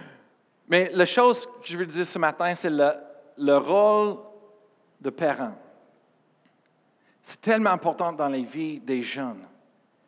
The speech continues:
Ils sont pas prêts. La société, par la musique, les films, des fois dans les, dans les écoles, ils encouragent les jeunes que, « Hey, t'es douze ans, t'es treize ans, t'es quatorze ans, t'es un adulte, tu peux faire ce que tu veux faire,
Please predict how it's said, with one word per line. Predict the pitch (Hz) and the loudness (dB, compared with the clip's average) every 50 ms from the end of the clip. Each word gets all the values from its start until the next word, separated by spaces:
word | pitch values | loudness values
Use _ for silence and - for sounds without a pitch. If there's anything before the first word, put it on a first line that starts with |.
| _ _ _ _ _ - | _ _ _ _ _ -14
Ils | - 156 | -12 -6
sont | - 202 190 | -2 -2 -2
pas | 185 - 240 | -2 -2 -4
prêts. | 240 - - - 220 208 - - - - _ _ _ _ _ _ _ _ _ _ _ _ _ _ _ _ _ _ _ - | -4 -4 -6 -6 -6 -6 -6 -10 -16 -20 _ _ _ _ _ _ _ _ _ _ _ _ _ _ _ _ _ _ _ 0
La | - 196 202 | 4 4 4
société, | 196 - - 233 214 214 - - 240 220 220 220 240 247 262 247 208 - - - - _ _ _ _ _ - - - - _ _ - | 4 4 4 4 4 4 0 -2 -2 -2 0 0 -2 0 0 -2 -6 -8 -12 -18 -20 _ _ _ _ _ -20 -20 -20 -20 _ _ -2
par | 214 190 196 | 0 2 2
la | 180 165 | 2 2
musique, | 165 180 196 180 139 143 202 233 220 - - | 2 0 -2 -2 -2 2 2 2 2 2 2
les | 170 165 156 | 0 0 0
films, | - - - - 226 240 240 220 196 175 156 143 127 - - - | 0 -4 -8 -4 -2 0 0 0 -2 -2 -4 -6 -8 -10 -10 -2
des | - 180 | -2 -2
fois | 175 - 233 240 220 | 0 2 0 2 2
dans | 190 185 | 2 0
les, | 180 175 165 165 165 | 0 0 -4 -6 -8
dans | 165 170 185 175 | -2 -2 0 0
les | 170 175 160 147 165 | 0 -2 0 -2 -2
écoles, | 160 - 254 247 226 185 - - - - | 0 2 2 4 2 2 0 -4 -8 -2
ils | 180 196 | 0 2
encouragent | 185 180 180 180 - 240 233 202 226 247 247 233 196 180 | 2 2 0 -2 0 0 0 2 2 2 2 2 2 4
les | 196 180 | 4 4
jeunes | 170 151 - 208 226 214 190 | 4 2 2 2 2 2 0
que, « | - 196 180 - | -2 -4 -4 -2
Hey, | 208 226 214 165 - - - - - _ | -2 -2 -4 -4 -10 -16 -20 -20 -12 _
t'es | - 202 185 180 | 0 2 2 2
douze | 165 151 220 214 196 156 196 | 2 -2 -4 -4 -4 -4 -4
ans, | 220 220 214 214 | -4 -4 -6 -6
t'es | 180 160 | -8 -8
treize | 160 - 190 190 190 185 185 | -4 0 2 2 2 2 0
ans, | 208 208 | -2 -4
t'es | 202 170 147 | -4 -6 -10
quatorze | - - - 208 180 180 190 170 160 147 185 | -8 -4 -2 -2 -2 2 2 2 2 2 0
ans, | 190 185 | -2 -2
t'es | - 180 175 - | -4 -6 -6 -6
un | 160 151 | -4 -4
adulte, | 143 131 131 175 220 214 214 | -4 -2 2 2 2 2 0
tu | - | -6
peux | - 165 | -14 -10
faire | - - 202 185 | -4 -4 -4 -4
ce | - - | -4 -6
que | - | -10
tu | 151 - - - | -10 -10 -10 -10
veux | 127 127 123 | -10 -10 -8
faire, | - - 220 208 214 202 | -4 -2 0 0 2 0